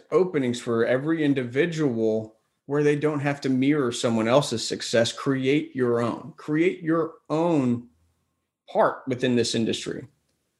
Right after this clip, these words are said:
Everyone says, "Oh, that pie's all Phil already.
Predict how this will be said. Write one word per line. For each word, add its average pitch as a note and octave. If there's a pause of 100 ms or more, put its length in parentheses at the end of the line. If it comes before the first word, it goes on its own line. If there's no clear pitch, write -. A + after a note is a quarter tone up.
(320)
Everyone D3
says, D3
"Oh, E3+
that F#3+
pie's G3+
all F3
Phil F#3+
already. A#2